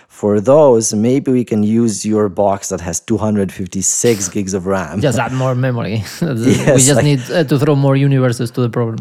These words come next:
Speaker 1: I literally, uh, maxed out what the A M five architecture in, like, a home P C can fit. One hundred twenty-eight gigs is the max. There's no, not more. I ran it at a slower speed than the,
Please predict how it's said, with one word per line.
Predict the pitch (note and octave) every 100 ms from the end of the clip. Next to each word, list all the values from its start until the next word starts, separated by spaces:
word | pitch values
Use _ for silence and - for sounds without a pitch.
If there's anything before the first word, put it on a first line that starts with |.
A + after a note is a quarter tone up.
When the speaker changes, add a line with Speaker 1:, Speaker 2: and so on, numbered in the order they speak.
| B2+
Speaker 1:
I | D3 G3+
literally, | D3+ C3+ D#3 D3 C#3+ C3+ - _ -
uh, | A2+
maxed | G#2+ A2 A#2 A2 - -
out | G2 F#2+ A2+ C3
what | G2+ G#2 G#2 G#2
the | G2 G2 G2+ -
A | A2+ A2
M | G#2
five | - G#2 G#2+ -
architecture | A2 F#2+ F#2 G#2+ G2 - A#2+
in, | A#2+ B2 A#2
like, | A2 G#2 -
a | G2
home | - G#2 A2
P | A#2
C | G#2+ A#2 A#2+
can | - A2
fit. | G#2+ G#2+ - - - -
One | A2
hundred | C3 B2 A2
twenty-eight | A#2+ A#2+ A#2+ G#2+
gigs | F#2+ A2 G2+
is | A2
the | F#2+
max. | G2 F2 F#2 F#2+ -
There's | G#2 G#2+
no, | G2+ G2+
not | G2+ G#2 G#2
more. | F#2+ F#2 F#2 G#2+ - - -
I | - A2
ran | G#2+ A#2
it | A#2+ G#2+
at | G#2+ A2
a | G2+
slower | - G#2+ G#2 G2+
speed | F#2+ - A2 G#2 F#2
than | G#2+ G#2+
the, | F#2+ G2 F#2+